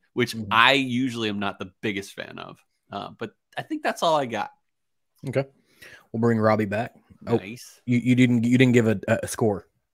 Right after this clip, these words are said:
Speaker 1: Oh, I, I, uh, I happily give this a seven point eight,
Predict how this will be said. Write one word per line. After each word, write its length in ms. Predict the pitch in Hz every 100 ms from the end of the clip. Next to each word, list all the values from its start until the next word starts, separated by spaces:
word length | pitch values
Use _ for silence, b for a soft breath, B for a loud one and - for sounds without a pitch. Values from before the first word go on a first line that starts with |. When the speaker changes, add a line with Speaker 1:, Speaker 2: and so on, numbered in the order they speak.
| -
Speaker 1:
Oh, 280 | 151 139 117
I, 260 | 123 139 139
I, 240 | 131 135
uh, 240 | 127 113 104
I 80 | 104
happily 480 | - 120 123 123 107
give 220 | 110 101
this 260 | 107 104 -
a 640 | 104 101 98 98 95 98 98
seven 300 | - 120 104
point 260 | - 107 -
eight, 300 | 92 92